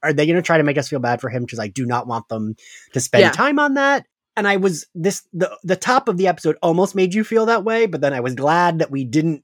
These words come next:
Speaker 1: like, dwell on that. I was really worried we were gonna get, like,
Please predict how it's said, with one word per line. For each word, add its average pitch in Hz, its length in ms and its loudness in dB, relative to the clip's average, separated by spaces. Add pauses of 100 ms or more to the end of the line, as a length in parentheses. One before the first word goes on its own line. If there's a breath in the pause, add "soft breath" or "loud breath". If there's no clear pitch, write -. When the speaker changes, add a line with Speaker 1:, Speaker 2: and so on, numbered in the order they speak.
(120)
Speaker 1:
like, 117 180 -6
dwell 113 300 -4
on 101 200 -8
that. 98 220 -12 (300)
I 185 120 0
was 196 160 -2
really 190 240 0
worried 170 400 0
we 160 100 0
were 165 100 2
gonna 147 160 -2
get, 147 240 -2
like, 135 280 0